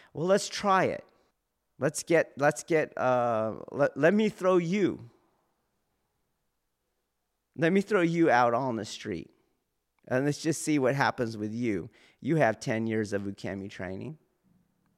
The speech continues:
All right, now let's take a uke with five years. Now let's take a uke with one year." And it's not gonna be the same level of non-injury, do you see that? So clearly ukemi's relevant to it.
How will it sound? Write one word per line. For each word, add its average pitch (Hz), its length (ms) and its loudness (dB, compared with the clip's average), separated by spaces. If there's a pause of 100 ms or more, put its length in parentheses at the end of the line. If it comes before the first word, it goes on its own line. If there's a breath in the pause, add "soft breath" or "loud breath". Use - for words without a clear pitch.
(760)
All 151 120 4
right, 127 160 8
now 135 200 4
let's 165 180 0
take 151 220 2
a 147 140 0
uke 131 360 0
with 113 140 -2
five 127 360 -2
years. 85 480 -10 (1500)
Now 139 240 2
let's 156 200 0
take 139 240 0
a 120 120 0
uke 131 360 -2
with 113 220 -2
one 123 300 0
year." 95 360 -6 (520)
And 156 220 0
it's 147 260 0
not 175 220 2
gonna 147 180 0
be 131 160 0
the 120 120 -4
same 131 340 0
level 117 320 0
of 110 120 -2
non-injury, 110 720 -2
do 98 100 -10
you 78 80 -10
see 101 200 -10
that? 107 280 -12 (640)
So - 160 0
clearly 180 520 6
ukemi's 143 460 0
relevant 120 540 0
to 92 180 -6
it. 95 220 -6